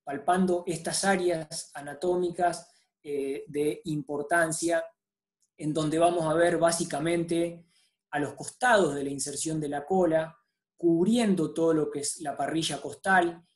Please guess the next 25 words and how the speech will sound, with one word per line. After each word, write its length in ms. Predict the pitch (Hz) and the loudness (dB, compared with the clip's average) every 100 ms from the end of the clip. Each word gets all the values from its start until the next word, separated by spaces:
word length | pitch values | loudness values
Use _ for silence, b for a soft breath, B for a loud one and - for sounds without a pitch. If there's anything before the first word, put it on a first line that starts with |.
| _ | _
y 80 | 143 | -10
sobre 340 | - 147 151 | -4 -2 -2
todo 400 | 151 175 175 175 151 | 2 4 4 2 -4
en 120 | 139 | -8
la 160 | 139 | -8
crinera, 440 | 135 156 220 175 139 | -6 -2 0 0 -2
es 200 | 139 - | -4 -6
decir, 220 | 160 156 | -4 -4
en 80 | 143 | -6
la 100 | 139 | -6
zona 340 | - 160 156 | -4 -4 -2
del 160 | 143 135 | -4 -6
ligamento 600 | 135 139 151 165 165 180 | -6 -8 -8 -8 -4 0
nucal, 500 | 196 190 165 190 - _ _ _ _ _ _ _ _ B B B _ _ | 0 2 2 0 -8 _ _ _ _ _ _ _ _ B B B _ _
eh, 560 | 165 156 151 147 151 160 | -2 2 2 2 0 2
la 160 | 160 | 4
deposición 600 | 156 156 160 160 202 214 | 4 2 0 0 0 2
de 100 | 185 | 2
tejido 380 | - 143 190 190 | 0 -4 2 4
adiposo 560 | 202 208 175 170 214 214 | 4 2 0 0 -2 2
o 260 | 175 196 - | 2 2 0
la 140 | 143 139 | -8 -8
ausencia 560 | 135 165 170 160 147 | -4 -2 -2 -2 -4
del 180 | 135 127 | -6 -8
mismo. 360 | 135 123 107 | -12 -14 -18